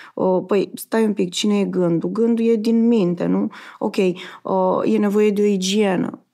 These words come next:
și a creierului, și a minții. Ce înseamnă asta? Înseamnă niște reguli, o, de bun simț, înseamnă echilibru în viața de zi cu zi. O, nu sunt niște lucruri la care nu putem să avem acces, sunt niște lucruri, o, simple. Bineînțeles, creierul influențează mintea,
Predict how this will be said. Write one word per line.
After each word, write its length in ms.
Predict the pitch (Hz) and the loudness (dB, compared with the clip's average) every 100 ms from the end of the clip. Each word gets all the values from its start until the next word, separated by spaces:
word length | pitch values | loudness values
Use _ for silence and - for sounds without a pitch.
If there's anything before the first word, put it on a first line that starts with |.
| _ - | _ -10
și 180 | - | -4
a 80 | 190 | -4
creierului, 580 | 185 214 190 175 175 - | -2 0 0 0 -2 -4
și 160 | - 196 | -4 -2
a 80 | |
minții. 460 | 190 196 180 175 - | 0 2 0 -2 -6
Ce 160 | - 208 | -4 -2
înseamnă 400 | 196 185 180 175 | 0 0 -2 -2
asta? 280 | - - - - - - | -4 -10 -12 -14 -18 -6
Înseamnă 400 | 226 226 269 277 | -4 0 2 4
niște 320 | 277 277 - | 4 2 0
reguli, 540 | 277 285 269 285 269 269 | 0 2 2 0 2 2
o, 240 | 269 262 254 _ _ | 2 2 -2 _ _
de 120 | 269 | -2
bun 260 | 247 277 277 | 2 2 2
simț, 440 | - 240 190 - | 0 0 0 0
înseamnă 340 | 214 240 247 | -2 0 2
echilibru 640 | 247 240 240 233 220 180 180 | 2 2 0 2 2 2 0
în 100 | 180 | 0
viața 320 | 185 175 175 | 0 -2 -2
de 100 | 175 | -2
zi 200 | 175 175 | -2 -2
cu 120 | - | -4
zi. 240 | 175 - - _ _ _ _ - | -6 -6 -8 _ _ _ _ -2
O, 180 | 214 | 0
nu 100 | 214 | 2
sunt 200 | 247 269 | 2 2
niște 220 | 254 247 220 | 2 2 2
lucruri 300 | 208 208 196 | 2 2 0
la 80 | |
care 220 | 190 196 190 | 0 0 0
nu 120 | 190 | 0
putem 320 | 190 175 190 | -2 -2 0
să 140 | 185 | 0
avem 220 | 185 180 185 | -2 0 0
acces, 500 | 175 180 - 175 175 | -2 -4 -2 0 0
sunt 140 | 247 | 0
niște 260 | 240 240 226 | 0 0 0
lucruri, 460 | 233 233 226 220 | 0 0 0 2
o, 140 | 220 220 | 2 2
simple. 640 | - - 226 175 - - _ - | -2 0 2 2 -2 -8 _ -12
Bineînțeles, 760 | 202 226 247 240 247 247 208 | -2 0 2 2 2 2 0
creierul 380 | - 202 233 233 | -4 0 2 4
influențează 600 | 214 214 208 202 202 190 | 2 0 0 0 0 0
mintea, 460 | 185 170 - - | 0 0 -4 -10